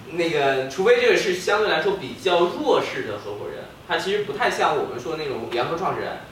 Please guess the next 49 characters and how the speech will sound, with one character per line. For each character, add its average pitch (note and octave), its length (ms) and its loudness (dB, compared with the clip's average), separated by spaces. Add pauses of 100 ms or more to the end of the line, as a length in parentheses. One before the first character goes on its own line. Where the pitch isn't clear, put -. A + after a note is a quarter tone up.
(160)
就 G3+ 80 -10
这 A#3 160 4
生 B3+ 280 2
意 G3+ 100 0
就 A3+ 160 2
是 E3 140 2
你 C3 80 -2
们 C3 80 -6
俩， C#3+ 220 -2
你 - 80 -8
们 - 60 -10
俩 G3 200 -2
人 - 120 -4
发 - 200 0
小 - 180 -4
打 - 240 -6
小 C3 180 -2
就 - 80 -8
想 A#2 220 -8
这 B2 80 -6
一 C3+ 100 -4
生 C3+ 240 -6
意， A#2+ 120 -4
对 A#2 100 -4
吧？ A#2 80 -4
一 - 80 -4
块 - 160 -6
儿 - 20 -4
闯 - 200 -8
上 C3+ 160 -2
海 A2 100 -4
滩 - 180 -2
的， B2 200 0
对 G2 40 -6
吧？ A2 240 -4 (260)
那 A#2+ 180 -4
个 A2+ 100 -4
生 D#3 240 -2
离 B2+ 80 0
死 - 220 -4
离 - 200 -2
的， G#2+ 200 -2
对 A#2+ 100 0
吧？ A2 160 0
你 - 60 -10
最 A#2+ 100 -6
后 A#2+ 140 -4
跟 A#2 100 -6
我 G#2 100 -6